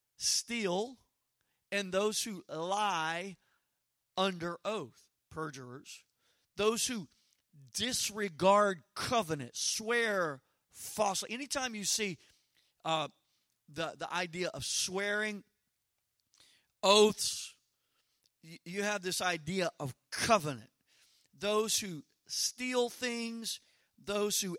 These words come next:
act contrary to covenant. And, and he calls this wickedness. When I hear the word wicked, I always think of wicker, like wickered furniture. It's just, it's twisted. It's truth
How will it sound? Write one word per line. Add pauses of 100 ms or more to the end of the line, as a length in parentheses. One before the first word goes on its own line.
act (240)
contrary (540)
to
covenant. (800)
And,
and
he
calls
this (340)
wickedness. (420)
When
I
hear
the
word
wicked, (140)
I
always
think
of
wicker, (580)
like
wickered
furniture.
It's
just,
it's
twisted.
It's
truth